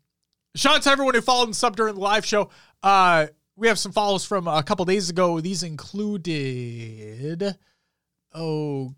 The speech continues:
God, we have Ride M X two oh four, Sniper Blade, Salty Rifle, uh, C Dilla nineteen, Defroki, Agent Pew Pew,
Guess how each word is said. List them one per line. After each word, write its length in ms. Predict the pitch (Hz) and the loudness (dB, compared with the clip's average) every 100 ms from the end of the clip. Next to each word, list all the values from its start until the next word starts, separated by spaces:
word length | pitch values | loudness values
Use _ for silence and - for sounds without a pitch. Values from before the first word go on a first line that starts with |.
| _ | _
God, 500 | - - - 151 160 | -18 -14 -12 -12 -10
we 100 | 165 | -8
have 400 | 147 160 135 131 - | -4 -2 -2 -4 -8
Ride 500 | 143 135 185 220 240 | -8 -2 4 4 4
M 100 | 220 | 2
X 300 | 226 220 - | 0 0 -4
two 200 | - 233 | -6 0
oh 120 | 214 165 | 2 0
four, 480 | - 285 269 240 - | 2 6 8 6 2
Sniper 540 | 143 - 208 247 - | -6 -2 0 0 0
Blade, 640 | 139 131 139 139 151 196 208 _ _ _ - | -2 -2 -2 -2 -2 -2 -4 _ _ _ -10
Salty 460 | - 269 294 226 | 0 2 2 0
Rifle, 680 | 180 214 269 254 269 262 - _ _ _ _ _ | 0 2 2 2 2 2 0 _ _ _ _ _
uh, 360 | 175 160 151 143 _ | 0 4 4 0 _
C 340 | - - 269 226 | -10 -4 -2 -2
Dilla 440 | 139 214 262 233 | 2 2 4 0
nineteen, 600 | 226 208 - 240 247 226 - | -2 -6 -8 -8 -8 -10 -8
Defroki, 920 | 151 196 - 233 294 330 175 151 147 _ _ _ - | -2 -2 0 4 4 4 -8 -6 -8 _ _ _ -4
Agent 380 | 233 262 226 - | -2 0 -2 -6
Pew 200 | - 415 | -4 -4
Pew, 380 | - 233 226 262 | 0 0 2 0